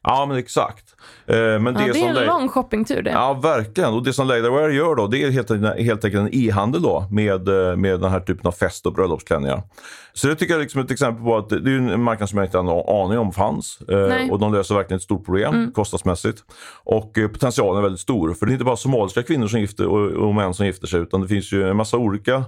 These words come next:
Speaker 1: befolkningsgrupper i Sverige som har det här behovet, som har, som inte har den, eh, möjligheten att köpa sin, liksom, sina kulturella kläder, eller vad man ska
Speaker 2: Nej.
Speaker 1: kalla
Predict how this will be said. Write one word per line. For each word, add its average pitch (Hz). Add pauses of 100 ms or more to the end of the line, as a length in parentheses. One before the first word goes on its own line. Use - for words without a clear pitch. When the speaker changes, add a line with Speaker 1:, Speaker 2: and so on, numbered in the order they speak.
(400)
Speaker 1:
befolkningsgrupper 98
i 98
Sverige 104
som 110
har 101
det 95
här 90
behovet, 87
som 101
har, 90
som 107
inte 101
har 110
den, 92 (200)
eh, 87
möjligheten 90
att 87
köpa 110
sin, 101
liksom, 92
sina 92
kulturella 92
kläder, 85
eller 82
vad 254
man 254
ska 220
Speaker 2:
Nej. -
Speaker 1:
kalla 76